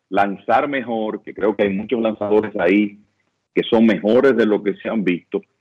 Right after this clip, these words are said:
y atrapar la pelota de manera consistente. Y creo que una de las cosas que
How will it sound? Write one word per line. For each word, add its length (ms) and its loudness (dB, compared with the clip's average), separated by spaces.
y 160 4
atrapar 640 2
la 160 -4
pelota 420 -2
de 100 -4
manera 360 -4
consistente. 840 -2
Y 120 -4
creo 340 2
que 320 0
una 160 2
de 80 6
las 100 2
cosas 320 -4
que 240 -4